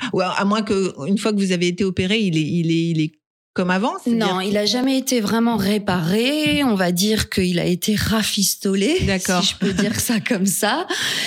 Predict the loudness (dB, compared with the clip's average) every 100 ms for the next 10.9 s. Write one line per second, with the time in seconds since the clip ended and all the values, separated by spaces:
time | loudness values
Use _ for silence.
0 | -4 0 0 2 2 2 2 0 0 0
1 | 0 -2 0 0 0 0 0 0 0 0
2 | 0 0 0 0 0 0 0 0 0 0
3 | 0 0 -2 0 0 0 0 0 -2 0
4 | 0 2 2 0 -2 0 0 0 -2 -2
5 | -2 0 0 0 0 0 0 0 0 0
6 | 0 0 0 -2 -6 -4 -6 -6 -2 0
7 | 2 0 0 0 0 0 0 0 2 2
8 | 2 2 2 2 2 2 0 0 0 -4
9 | -4 -6 -6 -4 -2 0 0 -2 -2 -2
10 | -2 -2 -2 0 0 -2 -2 -2 -2